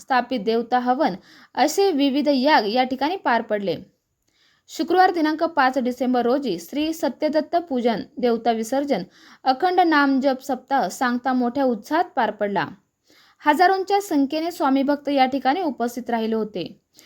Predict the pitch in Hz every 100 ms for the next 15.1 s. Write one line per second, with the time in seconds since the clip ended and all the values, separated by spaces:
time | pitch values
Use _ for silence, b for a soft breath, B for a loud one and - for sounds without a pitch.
0 | b b - 247 254 247 226 240 277 311
1 | 262 240 226 233 339 330 247 233 214 -
2 | 165 - _ - - 233 233 254 254 233
3 | 226 233 240 302 247 - B B B -
4 | 294 349 359 339 370 370 269 254 269 277
5 | 220 254 311 330 302 302 311 339 - 240
6 | 233 254 294 247 226 240 294 220 - b
7 | b b 247 254 269 302 - _ - 214
8 | 269 277 277 294 - 330 277 180 240 247
9 | 294 285 262 262 277 370 349 285 339 -
10 | 262 247 320 302 240 226 226 220 208 165
11 | - _ _ _ b b b b 240 254
12 | 302 381 392 320 277 285 285 262 254 254
13 | 262 311 202 185 240 233 240 262 233 240
14 | 262 294 302 285 294 285 294 294 269 285
15 | -